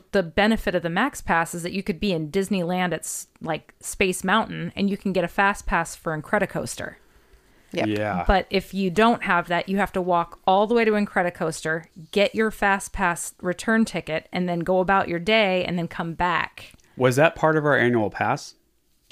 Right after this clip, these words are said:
Speaker 1: The Max Pass?
Speaker 3: Yeah.
Speaker 1: We paid for that,
Speaker 3: We
Speaker 1: yes.
Speaker 3: paid
Speaker 2: Yeah.
Speaker 3: for that. Okay. Continue, Ash.
Speaker 2: Uh, the most popular rides follow the Paris model, which is an individual paid Fast Pass and are not part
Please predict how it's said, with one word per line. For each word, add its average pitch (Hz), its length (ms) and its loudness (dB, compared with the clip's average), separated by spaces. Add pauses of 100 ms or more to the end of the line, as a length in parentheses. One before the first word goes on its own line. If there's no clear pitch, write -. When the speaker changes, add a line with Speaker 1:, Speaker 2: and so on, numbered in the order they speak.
(120)
Speaker 1:
The 196 60 0
Max 180 280 0
Pass? 240 280 0
Speaker 3:
Yeah. 98 220 2 (100)
Speaker 1:
We 196 140 -2
paid 170 280 0
for 156 120 -8
that, - 200 -6
Speaker 3:
We 123 100 2
Speaker 1:
yes. - 40 -2
Speaker 3:
paid 165 80 2
Speaker 2:
Yeah. 139 200 2
Speaker 3:
for 98 80 -6
that. 95 160 -10
Okay. 90 260 -6 (920)
Continue, 123 360 0
Ash. 107 200 -6 (300)
Speaker 2:
Uh, 180 240 2
the 151 140 -2
most 226 340 2
popular 226 460 2
rides 175 420 4
follow 170 460 4
the - 100 -4
Paris 254 480 0
model, 139 480 0
which - 220 -4
is 156 180 2
an 156 160 -2
individual 165 800 0
paid 170 380 -4
Fast 139 360 -4
Pass 139 360 0
and 160 120 0
are 156 80 4
not 156 280 2
part 160 320 0